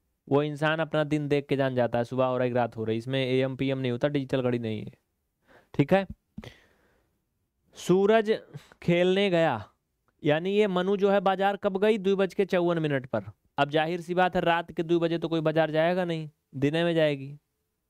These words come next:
हम्म? अ, सूरज खेलने गया कितना बजे?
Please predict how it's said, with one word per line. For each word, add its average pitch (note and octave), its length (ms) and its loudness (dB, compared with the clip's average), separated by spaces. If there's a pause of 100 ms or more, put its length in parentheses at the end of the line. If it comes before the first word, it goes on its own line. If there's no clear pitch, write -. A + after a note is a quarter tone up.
(160)
हम्म? E3+ 200 0 (1400)
अ, D3 120 4
सूरज G3 420 0
खेलने G3 400 2
गया G#3 180 2
कितना G3 320 -2
बजे? F#3+ 300 0